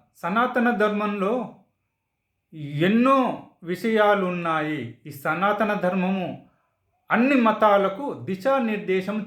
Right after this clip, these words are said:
చేస్తది. ఈ విషయాన్ని మన, మ-, హిందువులము గుర్తించాలి.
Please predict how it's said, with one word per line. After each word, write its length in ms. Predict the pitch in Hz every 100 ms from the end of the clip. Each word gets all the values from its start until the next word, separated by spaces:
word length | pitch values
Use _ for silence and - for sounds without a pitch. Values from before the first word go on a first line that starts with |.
| 170
చేస్తది. 680 | 156 - 139 143 117 117 156
ఈ 140 | 185
విషయాన్ని 640 | 190 190 220 220 240 254
మన, 460 | 220 170 180 143 117 - _ _ _ _
మ-, 300 | 185 147 139
హిందువులము 1000 | 135 190 240 277 254 233 226 294 - - _ _ _ _ -
గుర్తించాలి. 1160 | 131 170 214 - 208 190 170 147 147 139 107